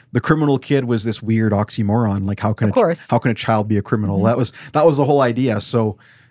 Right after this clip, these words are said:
Speaker 1: and we had this whole, uh, look that we were, like, factory workers. <laughs> We had, like,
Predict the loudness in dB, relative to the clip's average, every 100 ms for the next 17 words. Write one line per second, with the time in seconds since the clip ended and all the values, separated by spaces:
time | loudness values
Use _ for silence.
0 | -6 -2 0 0 0 2 2 2 0 -2
1 | 2 2 0 -2 -4 0 0 0 -2 -2
2 | -4 -2 0 2 0 0 0 0 -2 -4
3 | -2 2 0 2 2 2 -2 0 2 2
4 | 0 -4